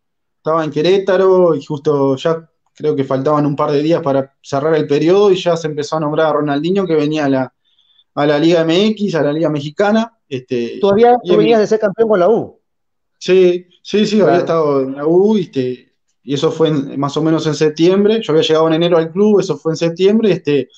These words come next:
Speaker 1: cuando nombraron a Ronaldinho, lo primero que pensé fue que iba a la América, Cruz Azul, algún equipo importante,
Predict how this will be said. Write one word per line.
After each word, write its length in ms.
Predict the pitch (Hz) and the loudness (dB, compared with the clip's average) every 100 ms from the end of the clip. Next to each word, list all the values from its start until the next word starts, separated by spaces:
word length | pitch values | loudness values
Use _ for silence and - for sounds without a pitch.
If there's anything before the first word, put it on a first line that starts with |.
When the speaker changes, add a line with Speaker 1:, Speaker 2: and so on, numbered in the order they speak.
| - _ _ _ _ _ _ _ | -20 _ _ _ _ _ _ _
Speaker 1:
cuando 260 | - 160 165 | -4 0 2
nombraron 320 | 170 185 220 | 2 2 2
a 80 | 208 | 2
Ronaldinho, 460 | 196 185 185 233 220 | 0 0 2 2 2
lo 100 | 170 | 2
primero 300 | 170 190 185 | 0 0 0
que 100 | 175 | 0
pensé 320 | 175 170 214 | 0 0 -2
fue 180 | 254 254 | -2 -2
que 100 | 165 | 0
iba 200 | 160 139 | 2 0
a 40 | |
la 100 | 143 | -2
América, 560 | 156 202 214 170 151 147 | 0 0 2 0 -2 -6
Cruz 180 | 143 143 | -8 -6
Azul, 380 | 135 190 208 | -4 0 2
algún 220 | 151 156 160 | 2 0 -4
equipo 240 | 160 170 | -4 -4
importante, 800 | 160 147 143 190 220 233 247 | -4 -6 -4 -2 -2 -2 -6